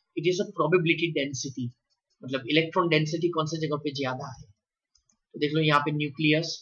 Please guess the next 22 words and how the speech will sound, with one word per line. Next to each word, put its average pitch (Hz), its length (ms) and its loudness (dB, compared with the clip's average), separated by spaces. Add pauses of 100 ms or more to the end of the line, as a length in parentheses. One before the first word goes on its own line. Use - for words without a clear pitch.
(320)
तो - 60 -14
उसके 147 240 -2
around 147 320 4
electron, 151 420 -4 (320)
तो 160 60 0
यहाँ 143 340 -2
पे 202 80 4 (260)
वो 196 100 8 (420)
path 165 340 8
के 170 100 2
जहां 156 260 4
पे - 120 0 (140)
electron 170 420 -2
होने 170 180 0
की 170 120 -6
probability 160 580 -4
highest 170 460 4
है, 147 80 -6 (760)
that 160 300 4
is 240 120 4 (120)
known 151 320 2
as 214 200 -2